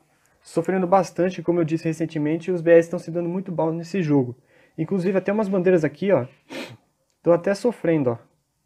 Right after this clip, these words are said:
A bandeira dos Estados Unidos, a de Portugal, a da Rússia também, ó. Escreveram até B R, porra. <laughs> Faz parte. E é exatamente nessa bandeira que ele quer.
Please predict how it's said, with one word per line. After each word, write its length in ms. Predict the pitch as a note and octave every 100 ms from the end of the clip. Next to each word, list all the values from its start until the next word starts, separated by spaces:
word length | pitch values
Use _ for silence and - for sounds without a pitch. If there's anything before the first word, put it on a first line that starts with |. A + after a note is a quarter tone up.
| _ _ _ _
A 60 | -
bandeira 200 | C#3 D3
dos 60 | D3+
Estados 240 | D#3 D3
Unidos, 400 | C3 D3+ F#3+ E3
a 60 | C#3+
de 100 | C#3
Portugal, 720 | D3 C#3+ B2+ C#3 E3 F3 E3+ - - - _ _ _ _ _ _ _ _ _ _ _ _ _
a 80 | C3
da 140 | C3+
Rússia 400 | C3 C3 F3+ -
também, 400 | D3 C#3+ C3 E3+
ó. 120 | C3 G#2 _ _ - D#3+ F3
Escreveram 380 | - E3 E3
até 140 | E3 D3
B 140 | C3
R, 200 | D3+ C#3+
porra. 420 | C#3+ C#3+ B2 G#2+ - _ -
<laughs> 380 | D3+ D3+ D3 B2+ - _ _ _ _ _ _ _
Faz 180 | F#3 -
parte. 420 | A2+ G#2 - - - - - _ _ _ -
E 80 | D#3+
é 40 |
exatamente 500 | E3+ G#3 G#3 G3 F#3+
nessa 200 | G3+ G3
bandeira 360 | F#3 F3+ F3+ G3
que 120 | G#3
ele 120 | G3+
quer. 440 | G3 E3 F3+ G3+